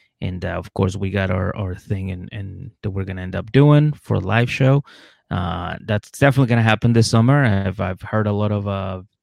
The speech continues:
venues, uh, heard back from a lot of venues, uh, and then we're, we're, we're in talks.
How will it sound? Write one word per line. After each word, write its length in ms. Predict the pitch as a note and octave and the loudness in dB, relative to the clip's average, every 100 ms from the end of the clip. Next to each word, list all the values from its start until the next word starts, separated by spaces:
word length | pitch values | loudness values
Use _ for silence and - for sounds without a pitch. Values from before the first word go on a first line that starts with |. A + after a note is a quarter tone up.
| _ A2+ | _ -4
venues, 560 | G#2+ A2 A#2 C3+ - | -4 -2 -4 -6 -6
uh, 240 | G2 F#2 F#2 | -6 -6 -6
heard 200 | G2+ G2+ | -10 -10
back 240 | F#2+ F#2+ | -12 -10
from 140 | G#2 G2+ | -10 -6
a 40 | |
lot 100 | G2 | -6
of 40 | G2 | -6
venues, 380 | G2+ A2+ B2 - _ _ _ _ - | -6 -6 -8 -14 _ _ _ _ -14
uh, 280 | F2 E2+ E2 | -12 -12 -12
and 320 | F#2 F#2+ F#2+ | -10 -10 -10
then 160 | F#2 F#2+ | -12 -6
we're, 180 | G2+ G2 | -6 -4
we're, 280 | F#2+ F#2 | -6 -8
we're 220 | F#2 F#2 F2+ | -8 -10 -8
in 200 | F#2+ F#2+ | -10 -8
talks. 640 | A2 G2 C3+ - - | -6 -4 -4 -6 -20